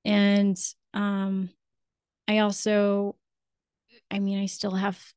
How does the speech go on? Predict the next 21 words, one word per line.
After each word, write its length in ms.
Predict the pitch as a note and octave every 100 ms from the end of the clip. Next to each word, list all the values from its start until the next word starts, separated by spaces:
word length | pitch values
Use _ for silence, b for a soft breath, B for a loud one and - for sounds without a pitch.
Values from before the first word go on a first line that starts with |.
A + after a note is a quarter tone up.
| _ _
sleep 480 | - - G3+ G3+ - _ - _ -
issues 640 | G3 G3+ - G3 G3+ G3+ G3
and 120 | G3+
I 80 | F#3+
have 260 | F#3+ F#3+
to 240 | - F#3+ F3+
take 260 | - G3
medication 600 | G#3+ G#3 G3+ G3+ F#3 G#3
for 180 | G3 A3
that. 360 | G3+ F#3 B3 C4+
And, 220 | F#3+ F3+ - _ _ _ _ -
um, 400 | G3+ F#3+ F#3+ F#3 b b b b b b b b _ _ A3
and 200 | G3+ G#3+
there's, 420 | A3+ G#3+ F#3 - _
there's 180 | A#3 A3+
a 60 |
lot 220 | A#3+ A#3+ B3
of 180 | A3+ - -
things, 380 | F#3+ D#3 F3
but 360 | - F#3+ F3+ - - B B _ _ _ _ -
I, 460 | G#3+ G#3+ G#3+ G#3